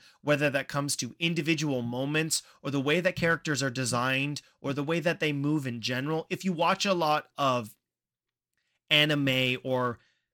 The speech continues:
Japanese-based, or it could be even Asian-based animation to begin with, there's such a different level of detail and technique used that you just don't see over here.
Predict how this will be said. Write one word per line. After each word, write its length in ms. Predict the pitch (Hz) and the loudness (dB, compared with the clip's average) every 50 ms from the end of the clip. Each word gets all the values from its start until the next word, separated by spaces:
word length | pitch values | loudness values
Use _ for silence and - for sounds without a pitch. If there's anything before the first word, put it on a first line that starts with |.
| _ _ _ _ - | _ _ _ _ 2
Japanese-based, 1040 | - 156 147 147 - 165 156 151 147 143 143 131 110 - 143 135 135 127 - - - 180 | 6 6 6 6 4 2 0 0 0 0 0 0 0 0 0 2 2 2 -2 -2 0 2
or 180 | 175 190 220 | 2 2 2
it 80 | - 180 | -2 -2
could 180 | 190 220 202 | -2 -2 0
be 120 | 165 196 190 | 0 0 0
even 280 | 190 170 139 151 156 - _ _ _ - | 0 0 0 -2 -6 -6 _ _ _ -2
Asian-based 680 | 156 156 165 156 135 156 156 147 135 139 139 127 - - | 0 2 2 2 0 0 -2 0 0 2 2 2 2 2
animation 480 | 135 131 131 127 131 131 123 - 135 | 0 -2 0 -2 -2 -2 -2 -2 -4
to 60 | 123 113 | -6 -8
begin 280 | 127 113 123 135 143 | -8 -6 -4 -4 -2
with, 160 | 139 139 127 | -2 -4 -4
there's 220 | - 147 143 135 - | -2 -2 0 2 2
such 220 | - 185 190 - | 2 2 2 2
a 80 | 226 196 | -2 -4
different 520 | 135 - - 165 147 - 165 156 127 123 | -4 -2 -2 -2 -2 -2 -4 -6 -6 -6
level 560 | 123 123 127 131 135 123 135 135 135 131 - _ _ | -8 -4 -2 0 0 2 2 0 0 0 -4 _ _
of 460 | - 131 127 120 120 117 117 104 104 - _ _ _ _ _ _ _ _ _ _ _ 131 113 - | -4 -2 0 0 0 -2 -2 -6 -8 -14 _ _ _ _ _ _ _ _ _ _ _ -20 -6 -2
detail 580 | 160 156 151 170 - - 170 165 165 160 160 | 0 0 0 0 0 2 4 4 4 4 4
and 140 | 160 147 135 | 2 0 -2
technique 560 | - 135 127 - - 131 131 143 156 - - | -2 -4 -4 -4 -2 -2 0 0 -2 -2 -2
used 280 | 180 185 185 190 170 - | 0 2 2 2 2 2
that 200 | 185 170 - - | 0 0 0 -2
you 100 | 185 160 | -2 -2
just 300 | 131 143 147 135 - - | 0 -2 -2 -2 0 0
don't 220 | 151 135 135 135 | -2 -2 0 -2
see 220 | - - 143 135 143 | -2 0 2 2 2
over 220 | 147 151 143 170 | 2 2 0 -4
here. 340 | 151 - 180 185 196 202 | -4 -2 0 0 0 0